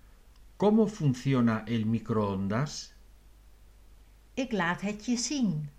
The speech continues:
Speaker 1: Te lo enseño.
Speaker 2: Waar kan ik de was ophangen?
Speaker 1: ¿Dónde puedo tender la ropa?
Speaker 2: In de tuin.
Speaker 1: En el jardín.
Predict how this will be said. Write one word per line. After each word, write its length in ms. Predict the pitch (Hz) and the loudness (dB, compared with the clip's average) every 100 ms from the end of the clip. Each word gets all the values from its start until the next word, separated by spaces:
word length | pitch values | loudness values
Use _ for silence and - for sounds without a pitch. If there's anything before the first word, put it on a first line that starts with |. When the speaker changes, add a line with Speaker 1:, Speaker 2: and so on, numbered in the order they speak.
| - - - - - - - - - - | -20 -20 -20 -20 -20 -20 -20 -20 -14 -2
Speaker 1:
Te 140 | 123 | 2
lo 80 | 110 | 2
enseño. 680 | 107 - 175 147 98 82 - - - - - - - - - - - - - - - - - - - - - - - | 2 2 2 2 0 -4 -12 -20 -20 -20 -20 -20 -20 -20 -20 -20 -20 -20 -20 -20 -20 -20 -20 -20 -20 -20 -20 -20 -6
Speaker 2:
Waar 360 | 214 302 320 | 0 0 0
kan 200 | - 196 | 0 0
ik 200 | 190 147 | 0 -6
de 120 | 180 156 | -8 -6
was 260 | 165 - | -6 -8
ophangen? 720 | 156 - 147 160 180 269 359 - - - - - - - - - - - - - - | -12 -10 -8 -4 -4 -4 -8 -18 -20 -20 -20 -20 -20 -20 -20 -20 -20 -20 -20 -20 -6
Speaker 1:
¿Dónde 460 | 113 165 214 214 208 | 2 4 6 4 2
puedo 520 | 160 147 113 101 - | 4 4 4 0 0
tender 560 | 113 107 110 117 92 | 0 0 2 2 0
la 180 | 101 101 | -6 -6
ropa? 560 | 98 101 - 117 185 - - - - - - - - - - - - - - - | -4 -6 -2 -2 -2 -6 -20 -20 -20 -20 -20 -20 -20 -20 -20 -20 -20 -20 -16 -4
Speaker 2:
In 200 | 190 165 | -2 0
de 180 | 151 | -2
tuin. 520 | - 269 262 151 147 143 - - - - - - - - | 0 0 2 0 -4 -6 -16 -20 -20 -20 -20 -20 -20 0
Speaker 1:
En 140 | 131 | 4
el 120 | 120 107 | 4 4
jardín. 640 | 101 92 131 151 87 | -2 -2 0 0 -2